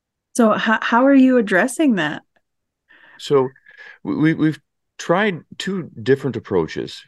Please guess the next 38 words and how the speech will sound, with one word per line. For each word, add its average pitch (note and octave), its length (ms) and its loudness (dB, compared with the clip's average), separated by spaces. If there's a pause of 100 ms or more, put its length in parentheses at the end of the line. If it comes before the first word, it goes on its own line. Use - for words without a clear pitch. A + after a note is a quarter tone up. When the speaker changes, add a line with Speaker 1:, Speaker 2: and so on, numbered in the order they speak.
(280)
Speaker 2:
uh, D#2+ 360 -6 (180)
somewhat A2 340 -8
simultaneously. E2 760 -10 (240)
Number B2+ 220 0
one D3 300 -2 (1040)
is, G#2+ 280 -4 (920)
as C#3 160 0
a C3+ 60 -2
company C3 440 0
that G2 320 0
manufactures G#2+ 760 -2
our D#2+ 100 -4
product, - 540 -6 (200)
and F2 380 -6 (560)
I G2 60 -12
think A2+ 160 -4
it's G2+ 80 -6
probably G#2 280 -2
important F#2+ 380 -4
for F#2+ 60 -10
me F#2 80 -2
to F2+ 100 -4
take G2 200 -8
just - 180 -10
a, E2+ 180 2
a F2+ 80 -6
little G2+ 240 -2
bit F#2 140 0
of E2 80 -2
a E2+ 260 0
digression F2+ 600 -2
here C#2 340 -8
and F2 220 -6 (180)
talk G2+ 220 -6
a F#2+ 40 -6
little F#2+ 180 -4
bit F2+ 120 0
about F2 260 -2